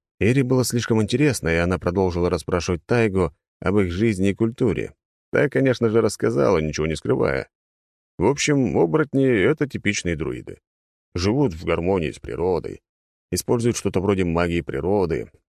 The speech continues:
м, и не приемлют технический прогресс. Впрочем,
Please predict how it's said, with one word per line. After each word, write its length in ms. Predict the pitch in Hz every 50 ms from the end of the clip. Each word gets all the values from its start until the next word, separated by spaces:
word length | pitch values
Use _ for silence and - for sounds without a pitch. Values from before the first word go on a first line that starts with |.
| _ _
м, 260 | - - 90 87 87
и 220 | 90 95 101 110 120
не 140 | 131 131 135
приемлют 540 | - 143 143 127 107 107 120 147 156 143 - _ _
технический 540 | - 131 - - 110 101 85 - - - 85
прогресс. 480 | - - 90 78 - - - - - _ _ _ _ _ _ _ _ _ _ _
Впрочем, 500 | - - - - 95 - - 87 80 73